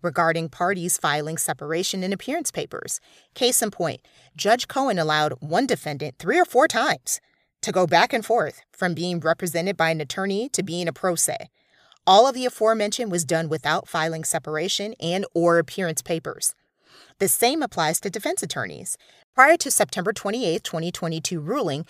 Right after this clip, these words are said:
Judge Cohen allowed one of the defendant's attorneys to be removed from the case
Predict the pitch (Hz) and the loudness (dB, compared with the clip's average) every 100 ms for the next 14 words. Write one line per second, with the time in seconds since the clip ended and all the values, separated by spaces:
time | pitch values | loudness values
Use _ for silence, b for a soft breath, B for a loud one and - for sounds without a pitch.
0 | B B _ - 220 - - 302 196 - | B B _ 2 2 2 -2 -2 -4 -4
1 | 165 170 170 165 226 214 - 143 190 185 | -2 0 0 0 -2 -2 -2 -4 -4 -2
2 | 175 170 - 240 240 165 - 165 160 156 | -2 -4 -2 0 0 -2 -4 -4 -2 -2
3 | 170 240 - 254 277 175 160 - - | -2 -2 -4 -4 -2 -2 -2 -2 -6